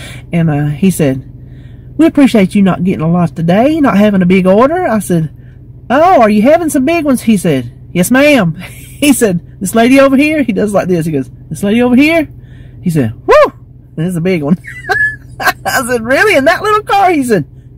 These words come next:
"Yes." <laughs> So, <laughs> they were still in there gathering it up. She was there before me. They come out,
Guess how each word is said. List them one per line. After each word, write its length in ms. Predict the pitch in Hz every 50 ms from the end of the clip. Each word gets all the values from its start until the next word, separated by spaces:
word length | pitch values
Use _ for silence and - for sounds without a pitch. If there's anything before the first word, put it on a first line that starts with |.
| - -
"Yes." 400 | - 135 123 104 - - - - -
<laughs> 40 | - - - 277 - - - 190 214 240 -
So, 380 | - - - 135 160 175 190
<laughs> 920 | 185 - - - 190 - - - 185 - - - - - - - - - -
they 300 | 233 - - 254 262 269
were 120 | 240 226
still 320 | - - - 233 233 254 247
in 80 | 220
there 140 | 202 175 175
gathering 420 | 180 185 202 190 202 196 175 160
it 120 | 156 143 -
up. 360 | - 190 175 - - - - - - - - - - - - - -
She 280 | - - - 247 277 285
was 180 | 254 196 156
there 260 | 175 185 196 220 262
before 380 | 262 285 285 - 311 294 302 302
me. 480 | 285 269 233 190 170 160 170 175 - - - - - - - - - -
They 120 | - 160 160
come 200 | - 202 202 208
out, 280 | 214 220 226 220 -